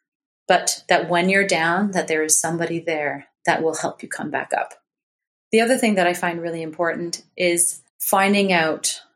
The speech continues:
what is important to you and what is not. I sat in a masterclass that Wendy Nielsen was giving a few years ago,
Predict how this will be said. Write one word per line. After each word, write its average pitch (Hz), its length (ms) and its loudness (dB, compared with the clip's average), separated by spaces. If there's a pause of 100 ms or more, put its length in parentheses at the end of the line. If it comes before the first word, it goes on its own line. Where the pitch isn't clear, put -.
(540)
what 180 400 2
is 202 100 2
important 180 400 -2
to - 100 -4
you 156 100 0
and 156 120 -2
what 139 140 -2
is - 120 2
not. - 280 -8 (480)
I 175 640 4 (120)
sat 214 440 2
in 196 140 2
a 165 220 2
masterclass 165 840 0
that 175 220 0
Wendy 185 300 0
Nielsen 170 360 -2
was 160 120 -2
giving 160 480 -4
a - 60 -14
few 180 160 -4
years 160 180 -2
ago, - 260 -2